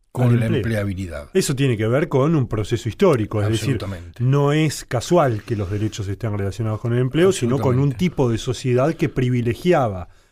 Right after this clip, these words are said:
Speaker 2: el, lo que llamábamos el pleno empleo. Hablamos de las sociedades de bienestar que se desarrollaron en Europa y que en América Latina tuvieron sus versiones particulares, digamos.
Speaker 1: Sí, uno diría que desde, desde las primeras décadas del siglo pasado, cuando los estados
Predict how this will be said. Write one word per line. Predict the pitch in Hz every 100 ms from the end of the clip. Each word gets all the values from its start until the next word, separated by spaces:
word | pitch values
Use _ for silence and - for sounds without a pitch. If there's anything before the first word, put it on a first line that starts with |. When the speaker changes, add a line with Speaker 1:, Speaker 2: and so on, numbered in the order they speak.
| _
Speaker 2:
el, | - 117 110 - _ _
lo | 123
que | 110
llamábamos | 117 117 113 131 123 - - _
el | 123 110
pleno | 98 113 110
empleo. | 104 180 143 101
Hablamos | 107 120 120
de | 113
las | 101
sociedades | 120 - 123 117
de | 117
bienestar | 117 120 120 - 135 120 101
que | 98
se |
desarrollaron | 110 101 117 107 - 123 113 101 - - _ _
en | 117 117
Europa | 131 143 143 156 165 - - _ -
y | 160
que | 190 202
en |
América | 190 139 151 156
Latina | 151 160 190
tuvieron | - 147 147 165
sus | 139
versiones | 113 113 - 127 113
particulares, | - 110 - 120 - 113 104 90 82 -
digamos. | 92 101
Speaker 1:
Sí, | 113
uno | 139
diría | 139 131 131
que | 95 117
desde, | - 110 110 107 85 -
desde | 110 107 - 104 98 98 95 95
las | 98 -
primeras | - 117 147 151
décadas | 135 123 131 113
del | 101
siglo | 123 107
pasado, | 104 107 156 127 98 87
cuando | - 147 131 104
los | 95
estados | - - 104 104 101 -